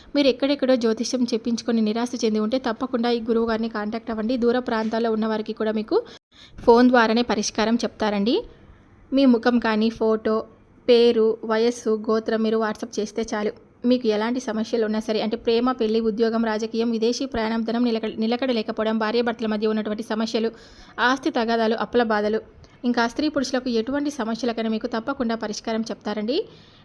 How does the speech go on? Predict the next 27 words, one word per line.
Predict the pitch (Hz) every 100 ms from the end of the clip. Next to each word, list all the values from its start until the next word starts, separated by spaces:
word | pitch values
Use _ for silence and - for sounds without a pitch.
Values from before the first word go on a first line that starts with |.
| -
ఎటువంటి | 233 269 254 240
సమస్యలకైనా | 247 226 226 240 226 226
మీకు | 226 220
రోజులలోనే | 220 226 247 233 233
పరిష్కారం | 233 208 - 226 220
చెప్తారనమాట. | 220 - 220 220 214 214
మనకు | 269 359 240 233 226
ఉన్నటువంటి | 233 269 277 247
సమస్యలన్నిటినీ | 247 214 220 247 226 220 220 254
పూజలు | 254 262 262
కానీ, | 262 226
పరిహారాల | 240 214 208 233 214 226 220
రూపంలో | 220 220 226
చెప్తారండి. | 226 208 - 214 214 277 - - - - 302
మీకు | 311
సమస్యలు | 339 254 277 349 294
ఉంటే | 247
తప్పకుండా | 254 226 - 330 269
గురువుగారిని | 254 226 233 233 226
కాంటాక్ట్ | 220 214 214 233 226
అవ్వండి. | 214 214 220 - - - - -
మీకు | 247 247
ఏ | 240 226
సమస్య | 254 269 254 -
ఉన్నా | 247 220
కూడా | 220 226 220
మీరు | 214 214 214